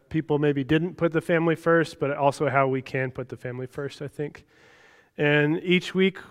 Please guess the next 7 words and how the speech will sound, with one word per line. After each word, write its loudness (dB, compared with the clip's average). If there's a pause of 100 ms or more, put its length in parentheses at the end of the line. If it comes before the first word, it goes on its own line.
(260)
when 6
we're 6
coming 4
together 6 (540)
to -4
take 4
communion, 2